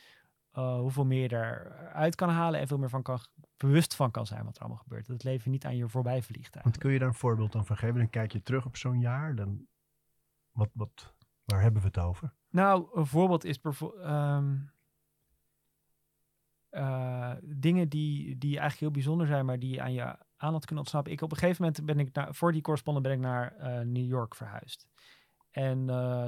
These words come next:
Speaker 1: dat, dat is, dat is natuurlijk super ingrijpend en een ellenlange checklist van, die begint bij een visum krijgen tot, en die eindigt bij de lampjes ophangen in je, in je nieuwe huis in New York. En, eh,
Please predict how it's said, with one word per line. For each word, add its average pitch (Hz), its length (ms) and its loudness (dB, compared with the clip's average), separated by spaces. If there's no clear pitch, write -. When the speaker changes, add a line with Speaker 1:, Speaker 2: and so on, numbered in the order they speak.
Speaker 1:
dat, 127 160 -2
dat 127 200 -2
is, 120 220 -4
dat 139 220 -6
is - 60 -10
natuurlijk - 260 -4
super 156 200 -2
ingrijpend 135 680 2
en 135 100 -4
een 131 160 -4
ellenlange 143 440 2
checklist 120 500 -6
van, 120 180 -4
die 120 100 -4
begint 120 360 -4
bij 113 420 -4
een 143 140 2
visum 131 280 6
krijgen 113 760 -4
tot, 123 400 -4
en 135 140 -2
die 127 100 -2
eindigt 131 560 2
bij 117 200 -2
de 120 100 -2
lampjes 123 460 2
ophangen 117 320 -2
in 117 60 -2
je, 117 200 -2
in 135 180 -2
je 127 80 0
nieuwe 123 180 0
huis 113 180 -4
in 117 60 -4
New 117 100 -2
York. 107 240 -10
En, 135 440 2
eh, 123 640 -2